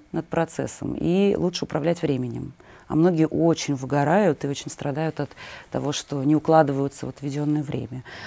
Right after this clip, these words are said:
А ещё <laughs> любопытно, это к-, ни-, нигде в книжках этого нет, это я вот просто подумала, в-, несколько последних наших курсов показали, когда, ам,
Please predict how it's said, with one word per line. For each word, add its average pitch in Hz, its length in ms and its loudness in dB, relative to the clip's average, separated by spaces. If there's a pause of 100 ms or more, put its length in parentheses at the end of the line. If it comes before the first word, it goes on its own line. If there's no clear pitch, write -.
(120)
А - 120 0
ещё 262 420 8
<laughs> - 240 8
любопытно, 196 720 10 (380)
это - 240 2
к-, - 320 -2
ни-, 180 180 6
нигде 170 340 4
в 170 60 -2
книжках - 420 4
этого 175 200 6
нет, 226 240 6
это 175 100 -2
я 165 160 8
вот 151 120 -2
просто - 360 -4 (960)
подумала, 160 640 8
в-, - 640 -10
несколько 170 380 6
последних 147 360 0
наших - 280 -6
курсов - 340 -2
показали, 156 540 2
когда, 151 460 -4 (1400)
ам, 127 840 -2